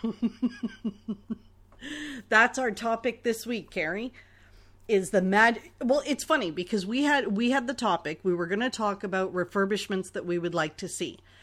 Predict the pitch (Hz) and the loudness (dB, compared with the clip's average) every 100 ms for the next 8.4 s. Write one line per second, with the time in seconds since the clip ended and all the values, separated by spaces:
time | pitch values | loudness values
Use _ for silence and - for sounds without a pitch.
0 | - - 196 185 196 220 254 254 233 247 | -14 -4 0 0 0 0 2 2 2 0
1 | 220 214 190 196 190 175 170 180 - 185 | 0 0 0 0 -2 -2 -4 -8 -2 0
2 | 190 202 208 190 180 185 190 175 180 175 | 0 -2 -2 0 0 -2 -4 -6 -4 -4
3 | 165 170 233 240 196 190 185 180 185 180 | -4 -4 -4 -4 -4 -6 -6 -6 -8 -8
4 | - 302 247 254 208 147 185 320 370 - | -6 -4 -4 -4 -8 -6 -2 -2 -2 -4
5 | 339 247 196 233 208 208 208 208 185 180 | -2 -2 -2 -2 -2 -2 -2 0 -2 -4
6 | - - - 190 202 185 180 - 175 175 | -18 -12 -2 -2 0 0 -2 -4 -4 -4
7 | - 170 156 156 165 165 - 190 165 147 | -6 -6 -2 -2 -2 -6 -6 -2 -2 -2
8 | 139 196 120 - | -2 -2 -4 -14